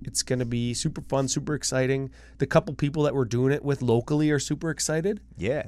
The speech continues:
Speaker 1: So not even gonna spoil that because
Speaker 2: It's gonna be good.
Speaker 1: it's
Speaker 2: And
Speaker 1: gonna be fantastic.
Speaker 2: I don't think people are gonna like it.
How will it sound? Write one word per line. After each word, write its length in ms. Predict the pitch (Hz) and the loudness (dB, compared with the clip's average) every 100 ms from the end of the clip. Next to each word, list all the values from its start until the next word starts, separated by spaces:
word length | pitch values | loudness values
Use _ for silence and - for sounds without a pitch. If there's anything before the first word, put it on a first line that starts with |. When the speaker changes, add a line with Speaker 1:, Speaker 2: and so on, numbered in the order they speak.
| 95 | -10
Speaker 1:
So 420 | - - 98 95 98 | -14 -4 -2 0 0
not 160 | 127 | 2
even 100 | 139 | 2
gonna 140 | 135 120 | 2 -2
spoil 340 | - 120 117 | -2 0 2
that 300 | 113 101 82 | 2 2 -2
because 680 | 113 98 - 95 90 - - - | -8 -10 -6 -6 -4 -6 -8 -16
Speaker 2:
It's 120 | - | -4
gonna 120 | - 156 | 2 4
be 60 | |
good. 180 | 107 - - - | 2 -2 -4 0
Speaker 1:
it's 140 | 170 | 2
Speaker 2:
And 60 | - | 4
Speaker 1:
gonna 120 | 247 | 2
be 80 | 262 | 0
fantastic. 600 | - 294 285 202 156 95 | 4 4 6 2 2 0
Speaker 2:
I 40 | |
don't 80 | 101 | 0
think 140 | 113 | 0
people 200 | 131 117 | 0 2
are 40 | 120 | 2
gonna 180 | 110 | 2
like 200 | 95 82 | 0 0
it. 100 | - | -6